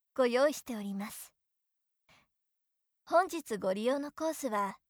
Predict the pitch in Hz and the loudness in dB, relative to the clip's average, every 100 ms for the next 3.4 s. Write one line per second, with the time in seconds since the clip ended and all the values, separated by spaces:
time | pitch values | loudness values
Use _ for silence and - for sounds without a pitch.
0 | - 226 247 233 220 185 185 - - 190 | -6 -2 -2 -4 -6 -6 -6 -10 -8 -8
1 | 277 _ _ _ _ _ _ _ _ _ | -8 _ _ _ _ _ _ _ _ _
2 | _ _ _ _ _ _ _ _ _ _ | _ _ _ _ _ _ _ _ _ _
3 | - - - 254 | -12 -10 -4 -4